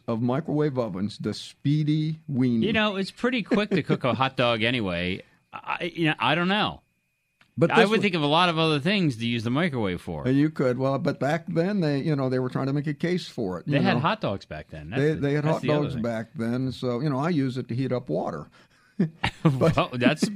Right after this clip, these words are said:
Speaker 2: yeah.
Speaker 1: In nineteen forty-six, he applied for a patent on magnetic recording systems for controlling machines, and also for a digital playback devices for machines. This is, this was so that he could record things and he could send the information to machines.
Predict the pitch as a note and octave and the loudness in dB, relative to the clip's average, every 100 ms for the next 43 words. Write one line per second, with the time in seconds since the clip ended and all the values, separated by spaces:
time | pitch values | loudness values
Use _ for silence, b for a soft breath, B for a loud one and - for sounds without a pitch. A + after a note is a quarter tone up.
0 | C3+ A2+ F#2+ A#2+ F#3+ - - - B B | -6 0 2 2 -2 -4 -20 -20 B B
1 | D#3+ F3+ A3+ D4+ C#4 A#3 G#3 G3+ F3 G3+ | 0 2 2 2 0 0 0 0 -2 -4
2 | G#3 E3+ D#3+ E3 G#3+ G3+ F3 D#3+ - D#3+ | -2 -2 0 0 0 -2 -2 -2 0 -2
3 | D#3 D#3+ C#3+ C3+ C3 B2+ C3 D#3 A3 - | 0 0 0 0 0 0 0 0 -2 -2
4 | E3 - A3+ A#3+ F3 D3 C3 C#3 C3+ - | -4 -2 -2 0 -2 -4 -6 -4 -6 -2
5 | C#3+ - C3+ - D#3+ E3 D3+ C3 - E3 | -4 -2 -4 0 0 2 0 -2 -2 -2
6 | B2+ E2 D#2+ - b b b b b b | -2 -4 -8 -12 b b b b b b
7 | b C3+ C#3 C#3 C#3+ F3 F3+ D#3 C#3 C#3 | b 0 2 2 2 0 0 -2 0 -2
8 | C3 C3+ F3+ E3+ D3+ - F3+ F#3+ C#3 A#2+ | 0 0 0 0 -4 -2 -2 0 -2 -4
9 | G#2+ G#2+ G#2+ - G#2 - A2+ G2+ - G#2+ | -6 -4 -4 -6 -10 -6 -4 -4 -4 -4
10 | G2 C#3 D3 C#3+ C3 D3 D#3 C#3+ - B2 | -4 -6 -6 -8 -6 -6 -6 -8 -4 -4
11 | A#2+ A#2 C3+ B2 A2+ F#2+ - D3 D#3 D#3 | -2 -2 -4 -4 -6 -6 -6 -4 -2 -2
12 | - C3 B2+ C3 B2 A#2 F#2 - C3+ C#3 | -4 -4 -2 -2 -4 -4 -8 -6 -4 -2
13 | C3+ A#2 A#2+ A#2+ - A2+ G#2+ - E3+ D3 | -2 -2 -2 -4 -4 -4 -4 -4 -2 -2
14 | B2 | -4